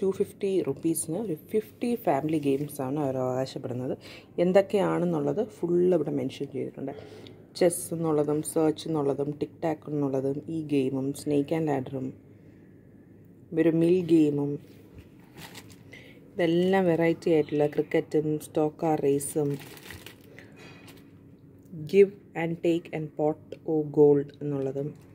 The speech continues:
ഇതെല്ലാം മെൻഷൻ ചെയ്തിട്ടുണ്ട്. ഹോപ്പ് സ്കോച്ചും ഹൈഡ് ഔട്ടും സ്റ്റോക്ക് കാർ റേസും ഇതെല്ലാം മെൻഷൻ ചെയ്തിട്ടുണ്ട്. ഇതെല്ലാ ഗെയിമും ഈ ഫിഫ്റ്റി ക്ലാസ് ഗെയിംസ് ഉണ്ടെന്നുള്ളത് ഇവിടെ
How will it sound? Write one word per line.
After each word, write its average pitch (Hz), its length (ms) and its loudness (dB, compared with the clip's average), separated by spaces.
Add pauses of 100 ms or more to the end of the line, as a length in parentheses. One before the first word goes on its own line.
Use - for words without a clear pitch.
(920)
ഇതെല്ലാം 175 580 4
മെൻഷൻ 139 320 -2
ചെയ്തിട്ടുണ്ട്. 127 400 -2
ഹോപ്പ് 156 340 0
സ്കോച്ചും 151 500 -2 (120)
ഹൈഡ് 147 300 4 (100)
ഔട്ടും 135 300 -4 (480)
സ്റ്റോക്ക് 156 320 -2 (100)
കാർ 147 220 0
റേസും 131 380 -4 (440)
ഇതെല്ലാം 170 560 4
മെൻഷൻ 147 300 0
ചെയ്തിട്ടുണ്ട്. 143 420 4
ഇതെല്ലാ 180 480 4 (280)
ഗെയിമും 151 320 0 (600)
ഈ 185 100 -4
ഫിഫ്റ്റി 202 400 2
ക്ലാസ് 170 340 2 (120)
ഗെയിംസ് 151 380 0
ഉണ്ടെന്നുള്ളത് 139 480 0
ഇവിടെ 135 140 -2